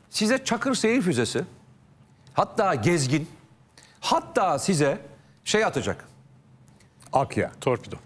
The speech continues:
Speaker 1: Akya'yı, Akya bunun en basit tarafı. Bilmediğiniz bir yerden size,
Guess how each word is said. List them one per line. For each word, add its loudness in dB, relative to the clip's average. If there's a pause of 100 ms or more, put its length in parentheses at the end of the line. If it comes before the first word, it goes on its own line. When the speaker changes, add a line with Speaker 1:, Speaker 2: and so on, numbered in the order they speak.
(180)
Speaker 1:
Akya'yı, 0 (180)
Akya 0
bunun 0
en 2
basit 0
tarafı. -2 (1300)
Bilmediğiniz 2
bir 4
yerden 2
size, 0